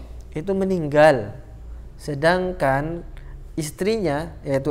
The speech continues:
Aminah ketika itu sedang hamil, sedang mengandung anak ini. Qala Buhairah, "Sadaqt." Buhairah berkata, "Ya,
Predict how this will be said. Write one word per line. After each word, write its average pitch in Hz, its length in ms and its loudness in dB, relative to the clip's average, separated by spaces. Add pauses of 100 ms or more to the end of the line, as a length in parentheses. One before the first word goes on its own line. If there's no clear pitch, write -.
Aminah 156 480 2
ketika 131 320 -6
itu 123 400 -2
sedang 143 400 -2
hamil, 143 720 -6 (800)
sedang 147 400 -2
mengandung 147 880 0 (160)
anak 156 320 0
ini. 185 320 -4 (1900)
Qala 165 320 12
Buhairah, 147 640 6
"Sadaqt." - 560 2 (880)
Buhairah 135 400 4
berkata, 156 480 4
"Ya, 135 240 4